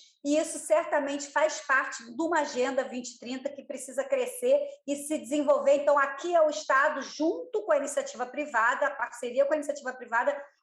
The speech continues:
colocando a mão na massa, colocando a década de ação pra valer, né? E entregando aí o O D S seis muito melhor em dois mil e trinta do que a gente tem, é, hoje em vinte e um e vinte e dois. Então, a gente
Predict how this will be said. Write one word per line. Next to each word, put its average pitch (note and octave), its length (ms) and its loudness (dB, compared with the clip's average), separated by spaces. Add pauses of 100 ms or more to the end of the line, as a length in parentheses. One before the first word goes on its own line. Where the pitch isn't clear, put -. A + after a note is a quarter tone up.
colocando D#4 540 8
a F4 40 4
mão D#4+ 160 4
na D4+ 120 4
massa, C4+ 580 2 (300)
colocando D4 520 10
a E4 60 6
década D4+ 460 4
de C#4 100 0
ação C4+ 420 0
pra D4 200 2
valer, D#4 640 4
né? B3+ 440 -2 (280)
E D#4 180 -2
entregando D#4+ 560 4
aí C#4+ 180 4
o D#4+ 100 4
O D4 120 8
D D4 100 2
S C#4 380 2
seis C4+ 420 0
muito D4 360 -2
melhor C4 420 2
em C#4+ 100 -2
dois B3 160 -2
mil C4 160 -8
e - 80 -18
trinta C4+ 320 -4
do C#4+ 140 -4
que - 80 -6
a C#4 80 4
gente C4+ 420 -6
tem, C4 400 -6 (280)
é, B3 260 0
hoje C4+ 380 6
em C4 80 -2
vinte B3+ 300 -8
e C4 60 -2
um B3 140 -4
e C4 60 -8
vinte B3 240 -10
e B3 40 -14
dois. F#3 540 -2 (140)
Então, B3+ 600 2
a B3+ 160 2
gente C4+ 280 -2